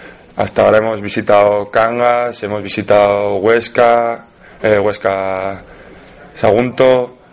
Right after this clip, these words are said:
vamos a ir a Aranda y son pistas en las que desde diez minutos antes del partido la afición entera anima, eh, bueno, cae incluso en el insulto al contrario, que no es lo que hay que hacer, pero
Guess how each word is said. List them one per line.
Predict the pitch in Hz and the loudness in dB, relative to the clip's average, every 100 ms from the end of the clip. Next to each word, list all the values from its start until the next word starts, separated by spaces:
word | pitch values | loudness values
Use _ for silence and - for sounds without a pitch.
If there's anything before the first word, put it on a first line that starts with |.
| _ | _
vamos | 113 117 113 | 2 2 2
a | |
ir | 117 | 2
a | 104 | 2
Aranda | 120 131 131 113 | 0 0 -4 -4
y | |
son | 101 113 110 | -6 -8 -6
pistas | 117 127 117 | -2 0 0
en | 104 | -2
las | 104 | -4
que | - | -2
desde | 101 95 92 92 92 95 98 92 101 98 98 95 | 0 0 0 0 -2 -4 -6 -2 0 0 -2 -4
diez | 90 104 113 | -4 -2 0
minutos | 120 117 117 | -2 -4 -4
antes | 117 113 | -4 -2
del | 110 | 0
partido | 107 107 120 123 127 120 - - - - - | -2 0 -2 0 0 -2 -6 -20 -20 -20 -4
la | 104 | -2
afición | 92 101 110 107 | 0 -2 0 0
entera | 110 110 107 | 0 2 2
anima, | 101 107 117 120 120 120 120 - - - - - | 0 -4 -2 -2 -2 -4 -6 -12 -20 -20 -20 -2
eh, | 101 101 98 98 95 95 - - - - - - - - - - | 0 2 0 0 0 -2 -6 -12 -20 -20 -20 -20 -20 -20 -20 -2
bueno, | 107 101 - | 0 0 0
cae | 113 | 0
incluso | 117 117 120 117 | 0 -2 -2 -2
en | 110 | -2
el | 107 | -2
insulto | 107 101 120 110 117 | -4 -2 0 2 2
al | |
contrario, | 113 110 113 113 113 | 2 0 2 2 0
que | 107 | -4
no | 95 98 | -6 -4
es | 101 | -2
lo | 101 98 | -2 -2
que | 98 95 98 | -4 -4 -4
hay | 95 | -4
que | 98 | -6
hacer, | 95 110 | -4 -4
pero | 101 98 95 | -2 -2 -2